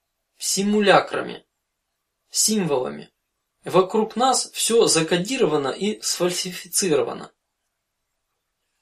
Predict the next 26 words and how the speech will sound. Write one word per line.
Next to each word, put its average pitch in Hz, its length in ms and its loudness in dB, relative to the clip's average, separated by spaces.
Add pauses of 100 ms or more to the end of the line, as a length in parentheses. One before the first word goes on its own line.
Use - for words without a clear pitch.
(100)
Например, 175 640 -2 (640)
давно 214 400 2
уже 185 460 4
не 151 180 -4
мы 208 200 0
решаем, 143 640 -2
как 180 280 -2
и 156 40 -2
что - 280 0
нам 147 200 0
есть, 202 520 -6
как 175 240 -6
и - 40 -6
что 170 240 -4
носить. 143 540 -4 (580)
Это 240 260 -2
легко 180 340 -2
установить, 170 720 -4 (420)
проанализировав 180 920 0
технологические 165 1000 -4
прорывы 170 540 -4
в - 120 -10
пищевой 196 500 -2
и - 220 -12
легкой 175 360 -2
промышленности, - 1040 -6